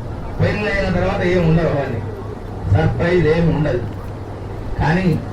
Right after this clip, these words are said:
మన ఇంటికి అనుకోకుండా వచ్చాడు ఒక అతిథి. మన ఇంట్లో అందరి ఇళ్లలో జరుగుతుందో నాకు తెలియదు,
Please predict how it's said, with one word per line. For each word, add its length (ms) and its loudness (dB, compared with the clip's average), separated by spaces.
మన 180 2
ఇంటికి 300 4
అనుకోకుండా 720 0
వచ్చాడు 600 0
ఒక 100 -2
అతిథి. 380 -2
మన 140 2
ఇంట్లో 260 4
అందరి 520 2
ఇళ్లలో 280 -2
జరుగుతుందో 480 2
నాకు 160 0
తెలియదు, 400 2